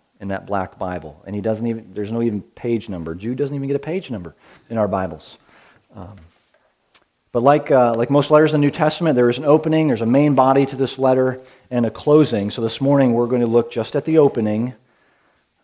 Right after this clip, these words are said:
Um, the letter is received by some repre-, representative of the congregation, some curiosity, folks begin to gather around, and this is what they're gonna hear first from Jude.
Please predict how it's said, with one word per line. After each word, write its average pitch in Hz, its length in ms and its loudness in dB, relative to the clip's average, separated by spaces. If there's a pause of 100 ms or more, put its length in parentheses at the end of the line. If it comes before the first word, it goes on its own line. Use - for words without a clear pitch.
(120)
Um, 87 360 -20 (880)
the 101 60 -14
letter 117 320 2
is 113 140 -4
received 123 500 -4
by 101 80 -2
some 123 320 -4
repre-, 117 500 -4 (240)
representative 120 640 0
of 107 100 -4
the 104 80 -2
congregation, 120 880 -2
some - 180 -18
curiosity, 117 800 -2
folks 113 320 -4
begin 113 240 -4
to 110 80 0
gather 110 340 0
around, 110 600 -4 (640)
and 87 160 -10
this 120 200 -2
is 120 100 -6
what 117 160 -2
they're 110 120 0
gonna 107 180 -2
hear 113 200 -4
first - 680 -6 (680)
from 98 220 -6
Jude. 113 420 -2